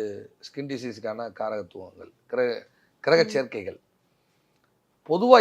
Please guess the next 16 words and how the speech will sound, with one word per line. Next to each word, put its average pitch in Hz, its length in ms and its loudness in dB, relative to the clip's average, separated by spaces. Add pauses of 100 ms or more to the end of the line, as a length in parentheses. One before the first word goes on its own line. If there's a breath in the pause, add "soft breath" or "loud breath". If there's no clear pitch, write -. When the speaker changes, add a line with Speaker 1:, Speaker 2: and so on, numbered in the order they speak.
Speaker 1:
இரும்பு 247 300 4
சாமா 190 340 6
வீட்ல 175 260 4
அதிகமா 160 340 2
இருந்தா 139 540 2
ஸ்கின் 117 300 -14
டிசீஸ் 104 340 -12
வந்துரும். 87 340 -20
அந்த 117 180 -8
வீட்ல 135 160 -4
Speaker 2:
ஓகே. 131 60 4
Speaker 1:
யாருக்காவது 123 300 0
இருக்கும், 104 400 -10
ஸ்கின் 127 280 -14
டிசீஸ் 107 300 -8
வரும். 85 220 -12